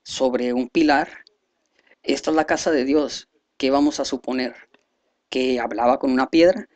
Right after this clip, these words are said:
o que la piedra era viva, mas sin linaje, después de otra orden? Abraham, Abraham, ah, o Abraham, no recuerdo que, el nombre apropiado en ese tiempo, creo que Abraham, eh, entregó el diezmo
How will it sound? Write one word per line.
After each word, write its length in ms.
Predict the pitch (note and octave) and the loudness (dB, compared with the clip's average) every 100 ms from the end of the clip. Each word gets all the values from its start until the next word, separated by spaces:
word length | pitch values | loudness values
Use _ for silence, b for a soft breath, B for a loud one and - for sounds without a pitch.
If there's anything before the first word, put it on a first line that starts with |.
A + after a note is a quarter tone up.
| _ | _
o 120 | - - | -8 -2
que 100 | B2+ | -2
la 140 | A2 | 0
piedra 280 | B2+ C3 C3 | 0 2 2
era 140 | B2+ | 0
viva, 320 | C3+ C#3+ - - _ _ _ - | -2 -2 -6 -10 _ _ _ -2
mas 240 | A#2+ A#2+ | -2 -2
sin 300 | - - A#2+ | -6 -4 -2
linaje, 540 | A#2 A2+ B2 C3 - - _ _ _ | -2 -4 -4 -6 -14 -16 _ _ _
después 320 | A#2 - B2 B2+ | -12 -4 -2 0
de 60 | |
otra 220 | B2 B2+ | -2 0
orden? 420 | A#2+ B2+ - - - _ _ B B B _ | 2 0 -2 -8 -12 _ _ B B B _
Abraham, 720 | - A#2+ A#2+ G#2+ C#3 D#3 - - | -4 0 0 0 -2 -2 -4 -10
Abraham, 580 | - B2 - B2 D#3+ F#3 - - | -8 -2 2 2 0 -4 -12 -4
ah, 220 | C#3+ A2 - | 0 0 0
o 140 | B2 | -2
Abraham, 500 | B2+ - D3 D#3 E3 | -2 -2 0 0 0
no 80 | C#3+ | -2
recuerdo 400 | C#3+ G3 C#3+ C#3 | 0 0 0 -2
que, 140 | - - | -8 -10
el 140 | A2+ | -6
nombre 300 | A#2 C3 C3+ | -2 -2 -2
apropiado 420 | A#2+ - - A#2 | -4 -6 -2 -2
en 120 | B2+ B2 | 0 -4
ese 160 | - | -6
tiempo, 300 | - C3 C#3 | -6 -6 -6
creo 200 | - B2+ | -6 -4
que 100 | C3+ | -4
Abraham, 360 | B2 - C#3+ D#3 b b b b - | -4 -4 -6 -6 b b b b -4
eh, 540 | C3 A#2+ A2 A#2 - _ _ _ | 0 2 2 0 -4 _ _ _
entregó 480 | C3+ B2+ A#2+ A#2 A#2+ | -2 -2 -2 0 0
el 80 | C3 | 2
diezmo 540 | C#3 D3 - - D#3 | 2 2 2 -4 -4